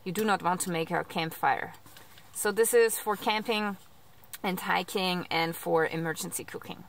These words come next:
Yeah guys, and these products you will find on my website.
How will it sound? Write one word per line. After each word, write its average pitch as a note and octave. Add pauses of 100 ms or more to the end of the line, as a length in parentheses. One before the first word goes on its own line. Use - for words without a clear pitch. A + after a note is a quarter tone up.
(300)
Yeah D4
guys, F#3+
and G#3
these C#4
products C#4+
you A#3+
will A#3
find A3+ (100)
on B3+
my C4
website. C#4